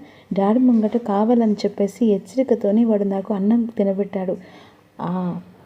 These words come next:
అన్నం తినబెట్టిన అవ-, చూస్తే వాంతికొచ్చింది, అందుకే తిన్నదంతా కక్కుతున్నాను"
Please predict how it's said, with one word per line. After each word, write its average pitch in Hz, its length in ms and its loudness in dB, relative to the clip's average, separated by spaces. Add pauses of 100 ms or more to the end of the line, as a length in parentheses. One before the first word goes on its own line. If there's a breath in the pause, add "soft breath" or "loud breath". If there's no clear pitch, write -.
అన్నం 185 280 4
తినబెట్టిన 196 540 -2
అవ-, 175 280 -4 (680)
చూస్తే 190 520 0
వాంతికొచ్చింది, 196 840 0
అందుకే 180 340 0 (460 loud breath)
తిన్నదంతా 233 420 4
కక్కుతున్నాను" 208 680 -2